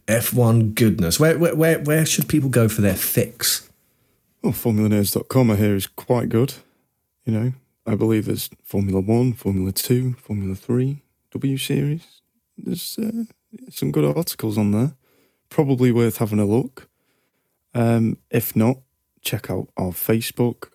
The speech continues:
Speaker 2: our Instagram, our Twitter. Our Twitter in particular always has the latest news on there. So if you're crying out for a little bit of an F one fix between now and Friday,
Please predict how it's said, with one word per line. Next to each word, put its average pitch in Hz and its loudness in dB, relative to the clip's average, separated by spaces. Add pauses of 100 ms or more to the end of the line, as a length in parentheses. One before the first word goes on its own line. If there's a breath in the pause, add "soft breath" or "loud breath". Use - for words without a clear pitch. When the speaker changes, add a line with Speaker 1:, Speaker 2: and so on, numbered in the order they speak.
Speaker 2:
our 98 -6
Instagram, 110 -2
our 92 -6
Twitter. - -6 (320)
Our 117 -10
Twitter 131 0
in 113 2
particular 104 -2 (360 soft breath)
always 101 -2
has 95 -2
the 98 -4
latest 98 -4
news 92 -6
on 90 -8
there. 92 -10
So 98 -4
if - -20
you're 76 -12
crying 113 0
out 104 -2
for - -4
a - -2
little 98 -6
bit 98 -4
of - -12
an 104 0
F 104 -6
one 98 -4
fix - -4
between 98 -6
now 101 -4
and 101 -2
Friday, 110 2